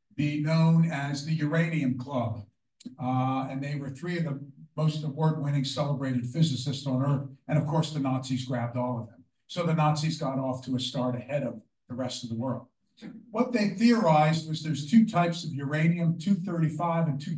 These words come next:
thirty-eight. Uranium is a naturally occurring element. It's also one of the heaviest, strongest elements. But yet, ironically, if the neutron hits it in a certain way, it breaks apart. They theorized that when it breaks apart,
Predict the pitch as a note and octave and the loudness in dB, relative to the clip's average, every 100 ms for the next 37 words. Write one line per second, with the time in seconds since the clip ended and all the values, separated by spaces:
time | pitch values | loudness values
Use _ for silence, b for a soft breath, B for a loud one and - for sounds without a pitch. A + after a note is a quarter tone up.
0 | - D3+ C#3 C3+ C3+ A#2 - - _ _ | -2 0 2 2 0 -2 -6 -16 _ _
1 | _ _ _ C#3+ C#3+ F3 F#3+ F#3 E3+ D#3+ | _ _ _ -4 0 0 2 0 0 0
2 | D3+ D#3 D#3+ - D3+ C#3+ B2 - G3+ F#3+ | 0 2 2 2 0 0 -2 -2 -2 0
3 | F#3+ E3+ E3+ E3+ F3 F3 - - _ C3+ | 0 2 2 2 0 -6 -10 -16 _ -8
4 | - D#3 D3 - D3+ C#3+ D3 C#3 A#2+ D#3+ | 0 0 0 0 0 0 0 0 0 0
5 | E3 C3+ - - E3 E3+ F3 E3 E3+ E3+ | 0 0 -4 -2 2 2 0 -2 0 2
6 | E3+ E3+ - - _ - E3 F#3 E3 D#3 | 2 0 -4 -8 _ -4 -2 0 0 0
7 | D#3+ F3+ F#3 - D#3+ D3 C#3+ C#3+ D3 G#3 | 0 0 0 -2 -2 -2 -2 -2 2 4
8 | G#3 D3 C3 B2 D#3+ - E3 C3 - D#3 | 4 4 2 2 0 0 0 -2 -2 -4
9 | B2+ B2+ B2+ C3 D3 C#3+ - - D3+ G#2+ | -4 -6 -8 -4 -2 -2 -6 -4 -2 -2
10 | - _ _ _ b b b E3 D#3+ A3 | -8 _ _ _ b b b 2 4 6
11 | G#3 F3 D#3+ D#3+ E3+ D#3+ F#3 F3+ - F#3 | 6 6 6 6 2 0 0 -2 -2 -2
12 | F#3 E3+ - D3+ F3 D3+ - | -2 -2 -2 2 4 4 2